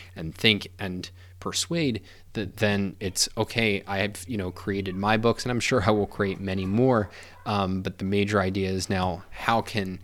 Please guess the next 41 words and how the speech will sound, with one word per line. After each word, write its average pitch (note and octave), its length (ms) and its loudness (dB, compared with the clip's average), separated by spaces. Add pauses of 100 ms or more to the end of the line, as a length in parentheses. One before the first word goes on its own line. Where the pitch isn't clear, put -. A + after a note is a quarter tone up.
(320)
everybody G#2 640 0
else F#2+ 480 0
in A2+ 140 -2
the F2+ 60 -2
freedom F#2 340 -2
movement F#2 320 -2
do A2+ 160 4
this? A#2+ 180 4
Because F#2 380 -2
we F#2+ 100 -2
still G#2+ 300 2
have G2+ 240 4
to F#2+ 100 -2
remedy G2 360 2
that F#2+ 200 0
problem F#2 400 6
that F#2 140 2
I G#2 280 6
identified F#2 640 -2
back F#2 340 -2 (420)
in F#2+ 340 0
two - 180 -2
thousand F#2 460 2
nine, F2+ 240 -2
two F#2+ 160 -6
thousand F2+ 340 0
ten, G#2+ 240 6
when F#2+ 100 2
I F#2 40 -2
was F2+ 140 -2
working F#2 260 -4
on F2 60 -4
Free F2+ 240 -4
Market F2 320 -2
Revolution F#2+ 580 4
and F#2 100 0
looked F2+ 200 -2
around F#2 240 2
and E2+ 100 -4
said, - 240 2 (560)
"Man, F#2+ 300 4